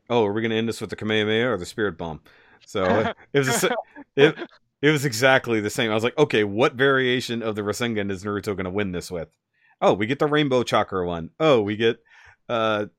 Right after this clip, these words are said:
Speaker 1: actually, I, I will say the one movie that ended where he technically got to meet his dad briefly and fight alongside his dad without knowing who he was, that was actually pretty nice. I'm not gonna
Speaker 2: They
Speaker 1: lie.
Speaker 2: did that again in Boruto, didn't they? Don't the
Speaker 1: It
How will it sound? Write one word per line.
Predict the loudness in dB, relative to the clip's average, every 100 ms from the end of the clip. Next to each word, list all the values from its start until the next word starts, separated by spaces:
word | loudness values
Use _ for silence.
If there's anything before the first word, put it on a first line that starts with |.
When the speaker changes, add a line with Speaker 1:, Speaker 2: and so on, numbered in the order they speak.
| _ _ -2
Speaker 1:
actually, | 0 2 0 -2
I, | -2 -2
I | 0
will | -2
say | -2 -2
the | 0
one | -2 -2
movie | -2 -2 -2
that | 0 0
ended | -2 -4 -4
where | -4 -4
he | -6
technically | -6 -8 -6 -4
got | -4 -4
to |
meet | -4 -4
his | -4 -6
dad | -2 0 0 -2
briefly | -8 -12 -12 -14 -14 -18 _ _ _ _ _ _
and | -8
fight | -2 -2
alongside | -2 -4 -4 -4
his | -4
dad | -2 -2 0
without | 4 4
knowing | 4 2 0
who | 0
he | -2
was, | -2 -2 -2 -2
that | 0 2
was | 0
actually | -2 -4 -10
pretty | -8 -8
nice. | -10 -16 -20 -20 _ _
I'm | -14
not | -12 -12
gonna | -14
Speaker 2:
They | -16
Speaker 1:
lie. |
Speaker 2:
did | -18 -12
that | -10
again | -8 -8 -10
in | -12
Boruto, | -6 -6 -6
didn't | -14 -16
they? | -18 -14
Don't | -10 -10
the |
Speaker 1:
It | -10